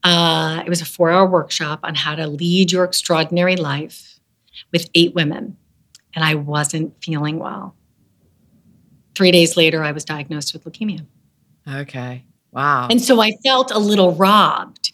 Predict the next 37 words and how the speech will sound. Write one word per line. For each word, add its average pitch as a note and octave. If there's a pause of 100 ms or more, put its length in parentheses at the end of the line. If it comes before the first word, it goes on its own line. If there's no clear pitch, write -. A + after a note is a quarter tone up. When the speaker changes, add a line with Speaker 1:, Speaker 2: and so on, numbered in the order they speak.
Speaker 1:
Like, E3 (240)
I F3+
finally A3
Speaker 2:
Yeah. F#3
Speaker 1:
found F#3+
my, D#3+
you F3+
know, D3+ (320)
my, F3
you F#3+
know, E3
my E3
purpose, -
my E3+
F-, F#3
my D#3+
effing F#3
purpose. - (300)
Speaker 2:
Right. F#3 (220)
Speaker 1:
And, F#3 (100)
um, F3+
I F3
felt F3+
robbed. F3
And F3+
so E3+ (840)
I -
didn't F#3
want E3
to E3+
be D#3+
robbed. -
So -
the E3
fighter D#3
came A#3
out. E3